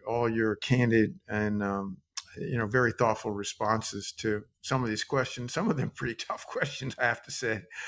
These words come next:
And, uh, I look forward to our conversations and chances to visit with you again in the future. And congratulations again on taking Nature for five years now,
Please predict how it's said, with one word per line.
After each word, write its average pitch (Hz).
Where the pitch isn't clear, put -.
And, 127
uh, 120
I 113
look 143
forward 131
to 135
our 110
conversations 117
and 101
chances 120
to 110
visit 113
with 113
you 113
again 110
in 107
the 104
future. 117
And 117
congratulations 135
again 113
on 101
taking 107
Nature 110
for 107
five 151
years 156
now, 101